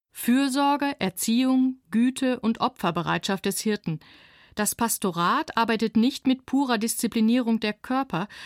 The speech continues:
sondern zielt auch auf Bewusstsein und Gewissen ab. Es regiert kein Territorium, sondern Menschen. Und das mit ganz eigenen Mitteln.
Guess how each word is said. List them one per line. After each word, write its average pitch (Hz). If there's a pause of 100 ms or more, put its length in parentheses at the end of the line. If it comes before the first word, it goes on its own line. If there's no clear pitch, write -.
(140)
sondern 226
zielt 220
auch 220
auf -
Bewusstsein 208
und 208
Gewissen 220
ab. - (340)
Es -
regiert 214
kein 196
Territorium, 202
sondern 196
Menschen. 240 (840)
Und 226
das 294
mit 262
ganz 262
eigenen 175
Mitteln. 175